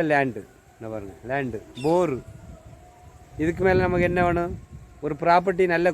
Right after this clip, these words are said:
குறைஞ்ச பிரைஸ்ல வாங்கி போடணும்னா வாங்கி போடலாம். மூன்றரை லட்ச ரூபான்னா ஃபைனலா தருவாங்க. ஃபைனல் தான். ஓனர் மூன்றரை சொல்லி நம்ம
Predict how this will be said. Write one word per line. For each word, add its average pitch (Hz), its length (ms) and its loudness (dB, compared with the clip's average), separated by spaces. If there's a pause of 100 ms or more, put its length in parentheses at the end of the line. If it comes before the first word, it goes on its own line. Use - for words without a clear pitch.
குறைஞ்ச 175 320 0
பிரைஸ்ல 175 400 0
வாங்கி 165 240 0
போடணும்னா 165 400 0
வாங்கி 156 240 0
போடலாம். 120 320 0
மூன்றரை 175 320 2
லட்ச 147 220 -2
ரூபான்னா 165 260 0
ஃபைனலா 170 480 2
தருவாங்க. 113 280 -6 (560)
ஃபைனல் 196 440 6
தான். 113 120 -6 (560)
ஓனர் 208 240 4 (100)
மூன்றரை 214 340 4
சொல்லி 196 260 4
நம்ம 196 140 2